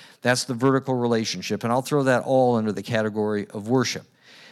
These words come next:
Then on our in relationship with our fellow Christians, I have two words up there, fellowship and discipleship. Fellowship is an intimate relationship that we should have because we've been adopted by God.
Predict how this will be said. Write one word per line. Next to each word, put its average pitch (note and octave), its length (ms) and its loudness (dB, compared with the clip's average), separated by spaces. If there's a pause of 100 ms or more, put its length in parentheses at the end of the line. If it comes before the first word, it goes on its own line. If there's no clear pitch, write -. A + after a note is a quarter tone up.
(120)
Then D#3+ 180 2
on D#3+ 160 0
our C#3+ 240 0
in F3+ 320 4
relationship G2 760 -2
with B2 120 -2
our A#2+ 80 -2
fellow D3+ 320 -2
Christians, C#3+ 480 -2
I A#2+ 100 0
have A#2+ 140 0
two E3+ 180 -2
words C#3+ 240 0
up G2+ 100 -4
there, - 120 -8
fellowship G3 800 -2 (260)
and A#2 160 -6
discipleship. A2 800 -4 (540)
Fellowship G#3 680 0
is B2+ 200 -2
an A#2 180 -4 (140)
intimate F3 500 -2 (300)
relationship A#2+ 880 -2
that F2 100 -8
we G#2+ 140 -8
should C#3 340 -2
have A2 540 -4 (320)
because A#2+ 320 -4
we've C3 120 0
been B2+ 180 -6
adopted D#3 640 -2 (440)
by A#2 200 0
God. G#2 420 0